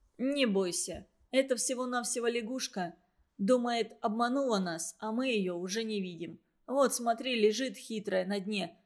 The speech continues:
с вытаращенными глазищами». «Ага, вижу». «Ну, пусть себе думает, что дураки.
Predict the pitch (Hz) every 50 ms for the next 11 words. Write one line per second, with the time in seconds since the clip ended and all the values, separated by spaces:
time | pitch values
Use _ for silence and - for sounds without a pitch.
0 | _ _ - - - 247 247 247 196 208 196 196 190 - - 220 202 196 196 190
1 | 190 185 185 202 208 220 208 214 220 196 - - 196 190 185 185 170 170 _ _
2 | _ _ _ _ _ _ _ _ _ _ _ _ _ _ _ _ - 233 233 233
3 | 233 233 - 240 214 202 208 220 240 - - _ _ - 226 226 247 254 247 226
4 | 202 196 220 247 247 262 254 - _ _ _ _ _ _ _ _ _ _ _ _
5 | _ _ _ _ _ _ _ - 220 269 302 311 277 254 262 - 285 277 269 -
6 | 262 208 233 226 202 202 240 240 233 220 196 185 175 - - - 220 202 196 220
7 | 214 202 - - - 226 214 190 156 - -